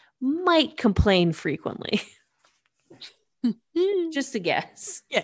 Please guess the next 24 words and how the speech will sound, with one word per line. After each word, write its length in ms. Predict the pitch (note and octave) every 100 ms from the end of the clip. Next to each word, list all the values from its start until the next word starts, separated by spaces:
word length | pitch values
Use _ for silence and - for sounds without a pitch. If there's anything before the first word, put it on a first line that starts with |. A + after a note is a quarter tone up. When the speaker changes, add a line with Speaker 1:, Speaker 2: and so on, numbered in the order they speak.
| -
Speaker 2:
yeah, 280 | B3 F#3 -
of 120 | F#3+
course. 180 | - F3
Just, 300 | - G#3+ -
just, 380 | - A#3+ - - -
yeah. 100 | E3+ - _ _ _ _ _ _ _ _ _ -
Uh, 320 | G#3 - B3+ C4+
it, 180 | - C4 -
it's, 220 | - C4+ -
it's 140 | B3
almost 380 | D4+ E4 D4+ -
as 100 | A3+
if 140 | B3
the 100 | - G3
people 340 | A3 - G#3+
that 360 | F#3 E3+ - -
buy 540 | F#3 F#3+ F#3+ F#3 F3+ _ _ _ _
a 60 | F#3+
lot 180 | F3+ E3
of 80 |
Yankee 240 | E3+ D#3+ E3
candles 640 | - E4 E4+ G3 E3 D#3+ -
also 340 | F3+ F3+ F3+
don't 640 | E3+ F3 D#3+ D#3+ - -